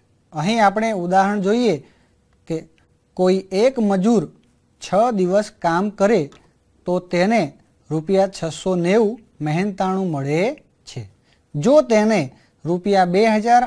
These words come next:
આઠસો પંચોતેર મહેનતાણું મળે તો તેણે કેટલા દિવસ કામ કર્યું હશે? અહીં આપણે સ્પષ્ટ દેખાય છે કે જેમ જેમ મજૂરના કામ કરવાના દિવસોની સંખ્યા વધે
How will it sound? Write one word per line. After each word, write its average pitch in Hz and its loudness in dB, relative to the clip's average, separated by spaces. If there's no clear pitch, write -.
આઠસો 180 -6
પંચોતેર 208 -4
મહેનતાણું 180 -6
મળે 233 4
તો 254 2
તેણે 220 0
કેટલા 220 -2
દિવસ 180 -2
કામ 180 -2
કર્યું 160 -2
હશે? 196 -4
અહીં 202 -2
આપણે 226 0
સ્પષ્ટ - -4
દેખાય 202 0
છે 226 -2
કે 185 -2
જેમ 160 -2
જેમ 226 2
મજૂરના 226 2
કામ 202 0
કરવાના 208 0
દિવસોની 196 -4
સંખ્યા 185 -4
વધે 208 4